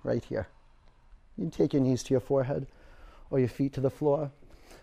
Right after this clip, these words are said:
So I always tell my newest students, I go, "Come ten times in a month.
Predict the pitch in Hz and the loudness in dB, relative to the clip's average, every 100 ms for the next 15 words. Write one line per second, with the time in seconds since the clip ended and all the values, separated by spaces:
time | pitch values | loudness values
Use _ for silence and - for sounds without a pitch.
0 | - 175 165 160 - 180 160 147 156 156 | 2 10 12 10 8 4 6 4 6 6
1 | 151 - 160 147 139 139 131 156 156 - | 4 4 2 4 6 6 4 2 0 2
2 | 156 151 147 143 139 127 120 127 120 | 2 2 0 2 2 2 0 -2 -6